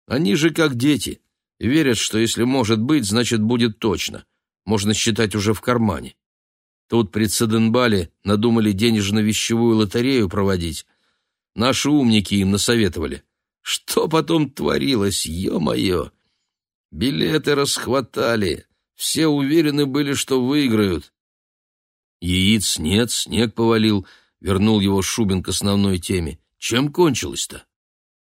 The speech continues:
Ничем. Вернулись в Даланс-Загат. Сидим день, сидим неделю.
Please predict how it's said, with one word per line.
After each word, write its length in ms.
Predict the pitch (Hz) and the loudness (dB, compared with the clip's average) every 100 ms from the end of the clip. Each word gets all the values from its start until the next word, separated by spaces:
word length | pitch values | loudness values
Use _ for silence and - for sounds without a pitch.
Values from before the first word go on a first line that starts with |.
| _ | _
Ничем. 540 | - - - 127 78 - _ _ _ _ _ _ _ | -6 -4 0 0 0 -6 _ _ _ _ _ _ _
Вернулись 720 | 101 123 156 156 117 - - | -4 0 2 2 0 0 -4
в 60 | 82 | -4
Даланс-Загат. 1160 | 90 113 117 107 82 76 107 95 101 76 - _ _ _ _ _ | 0 2 2 0 -2 -2 0 0 0 -2 -8 _ _ _ _ _
Сидим 460 | - - 110 151 117 | -10 -6 0 0 2
день, 280 | 90 127 117 | 2 0 0
сидим 400 | - 98 127 117 | -2 -2 0 2
неделю. 580 | 90 80 113 107 87 | 0 0 0 0 -2